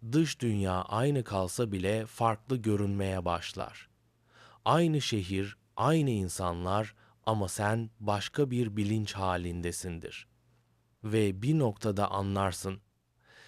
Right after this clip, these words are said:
seni zorlayan hiçbir şey aslında dışarıda değildi. Bazen sanırsın ki önünde aşılması imkansız duvarlar var, oysa o duvarlar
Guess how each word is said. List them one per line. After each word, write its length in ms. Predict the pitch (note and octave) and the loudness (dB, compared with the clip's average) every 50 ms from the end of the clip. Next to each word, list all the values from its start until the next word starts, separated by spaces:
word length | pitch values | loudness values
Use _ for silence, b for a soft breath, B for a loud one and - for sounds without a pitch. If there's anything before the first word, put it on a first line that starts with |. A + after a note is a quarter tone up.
| B B | B B
seni 360 | B - - A#2+ A2+ A#2 A#2+ A2+ | B -6 -2 0 2 2 2 2
zorlayan 600 | G2+ A2 A2 G#2+ G#2 G2+ G2+ G#2 G2 G2 F#2 F2+ | 4 4 4 4 4 2 2 2 0 0 -2 -2
hiçbir 440 | F2+ B2+ D3 - - - A2+ G2+ F#2 | -4 -4 -4 -4 -4 -2 -2 -2 -2
şey 280 | E2+ - G#2 G2 G2+ - | -2 -2 -2 -2 -2 0
aslında 600 | - G2 G#2 F#2+ - - G2+ G2+ F#2+ G2 G2 G2 | 0 -2 -2 -2 -6 -8 -6 -4 -2 -2 -2 -2
dışarıda 580 | G2+ F#2+ - - G2+ F#2 F#2 F2 F2 G#2 G#2 F2+ | -4 -4 -4 -2 -2 -2 -2 -2 -2 -2 -2 -2
değildi. 500 | G#2 G2 F#2+ F#2 F2 E2 D#2 E2+ E2+ F2+ _ _ _ _ _ _ _ _ _ _ _ _ _ _ _ | -2 -2 -2 -2 -4 -6 -8 -10 -14 -16 _ _ _ _ _ _ _ _ _ _ _ _ _ _ _
Bazen 580 | G#2+ G#2 A2 G#2+ A#2 A#2+ A2+ G#2 G#2 G#2 G2 F#2 | -6 -2 0 2 2 2 2 0 0 0 0 -2
sanırsın 640 | - - G#2 G2+ G#2 G#2 G2 F2+ - A#2+ A2+ A2+ | -2 -2 -2 0 0 0 -2 -2 -2 -2 -2 -2
ki 200 | G2+ - - F#2+ - | -4 -4 -4 -4 -2
önünde 420 | G2 G2+ G2+ G2+ G2+ G2+ G2 G2 | -2 -2 0 0 0 0 -2 -2
aşılması 840 | - - G2+ - - G#2+ G2 G2 G2 F#2 F2 - - G#2+ G#2 G#2 - | -2 -4 -4 -6 -4 -4 -4 -2 -2 -4 -4 -4 -4 -4 -4 -4 -4
imkansız 720 | - G2 F#2 F#2 F2 - G2+ G2 F#2+ F#2 - - A2+ G#2 G2 | -4 -6 -6 -6 -6 -6 -4 -4 -4 -4 -4 -4 -4 -4 -2
duvarlar 540 | G#2 G2+ F#2 F#2+ F#2 F#2 F#2 F#2 F2+ F2+ F2+ | -2 -2 0 2 2 2 2 2 2 0 0
var, 300 | F2 F2+ F#2+ G2+ G#2+ G#2 | 0 0 0 0 0 0
oysa 540 | G2 F2+ E2+ E2+ F2+ - - G2 G2 G#2 G#2 B B B B B - | 0 0 -2 -4 -6 -6 -6 -4 -4 -6 -6 B B B B B -4
o 180 | - B2+ B2+ | -2 -2 0
duvarlar 640 | B2 A#2 G#2 G2 F#2+ F#2 F2 F2 F2+ F#2 F#2+ G2 | 0 0 0 2 2 2 0 0 0 0 -2 -2